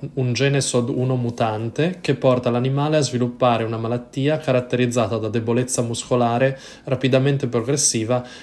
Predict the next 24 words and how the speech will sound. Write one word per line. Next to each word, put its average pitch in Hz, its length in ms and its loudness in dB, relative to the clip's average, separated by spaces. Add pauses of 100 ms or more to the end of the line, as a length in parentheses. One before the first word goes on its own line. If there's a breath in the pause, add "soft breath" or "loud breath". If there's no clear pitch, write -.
e 147 120 0
un 143 100 4
accorciamento 143 680 0
della 110 200 -2
sopravvivenza, 98 960 -4 (320 soft breath)
qualcosa 175 380 6
che - 120 -2
somiglia 123 480 2
alla 104 140 0
sla. 98 320 -6 (360)
Quindi 139 460 4
un 135 140 2
trattamento 139 680 4
con 120 180 -2
T - 60 0
H 120 260 0
C - 260 0
alla 113 180 2
comparsa 117 480 0
dei 117 160 0
sintomi 107 760 -2
in 110 80 -4
questo 113 300 -4
modello 120 640 2